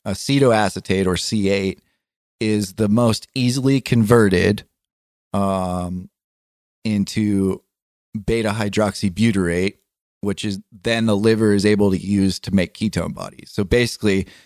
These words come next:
the way you wanna understand this is by putting caprylic acid, um, in, like, M C T oil, type of M C T oil, into your coffee, high speed blending it with butter,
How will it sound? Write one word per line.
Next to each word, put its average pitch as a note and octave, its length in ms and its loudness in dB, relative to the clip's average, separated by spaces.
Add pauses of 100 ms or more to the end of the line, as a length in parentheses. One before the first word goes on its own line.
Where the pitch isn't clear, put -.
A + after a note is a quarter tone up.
(240)
the A2 80 0
way A#2 140 2
you A#2+ 140 2
wanna A2+ 180 2
understand A#2 500 2
this A2 200 2
is G2 240 2 (540)
by G#2+ 400 2 (400)
putting D#3+ 580 2 (580)
caprylic C3 480 2
acid, G2+ 600 -2 (280)
um, F#2 540 -4 (560)
in, A#2+ 240 -6
like, A2 200 -12
M A2+ 140 0
C A#2+ 180 -4
T A#2+ 220 0
oil, G2 520 0
type G2 200 -2
of F#2+ 100 0
M G#2 140 4
C G#2+ 140 -2
T G2+ 180 0
oil, F2+ 420 0 (500)
into A#2 240 -2
your A#2+ 100 -2
coffee, G#2 340 0
high A2 220 -2
speed C3+ 340 -2
blending A2 360 4
it G2+ 160 2
with G#2+ 260 0
butter, G2+ 420 2